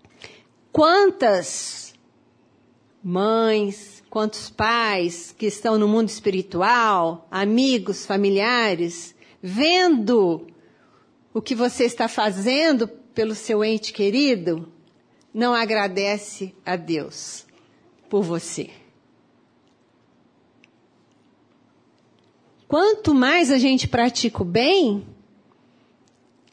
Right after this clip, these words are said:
um trabalho simples na casa espírita,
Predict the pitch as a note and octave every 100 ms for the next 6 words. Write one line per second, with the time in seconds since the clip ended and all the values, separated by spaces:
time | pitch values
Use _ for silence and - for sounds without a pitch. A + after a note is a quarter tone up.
0 | _ _ _ _ _ _ _ _ _ C4
1 | D#4 - E4+ B3+ D4 E4 D#4+ - D#4 D4+
2 | D4 C#4+ C4 - A3+ A3+ G3+ G3 G3+ -
3 | - A3 G#3 G#3 G#3 G3+ G3+ F#3